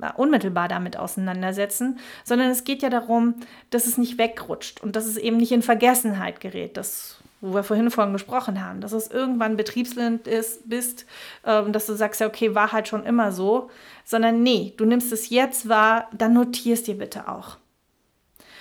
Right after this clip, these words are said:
Und dann noch ein ganz heißes Thema, die I T. Also, nur mal kurz vorweg, egal wo ich aktuell bei meinen Kunden bin, das Thema ist immer richtig, richtig hot.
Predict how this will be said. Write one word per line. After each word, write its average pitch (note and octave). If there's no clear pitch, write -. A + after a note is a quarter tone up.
Und A#3
dann C4+
noch D4
ein A3
ganz A#3
heißes A#3
Thema, G#3
die F#3
I F#3
T. -
Also, G3+
nur A#3+
mal C4
kurz A3+
vorweg, -
egal A#3
wo A#3
ich A#3
aktuell G#3
bei G#3
meinen G3
Kunden F#3+
bin, F3
das A3+
Thema A#3+
ist G#3+
immer A#3+
richtig, G3
richtig G3
hot. -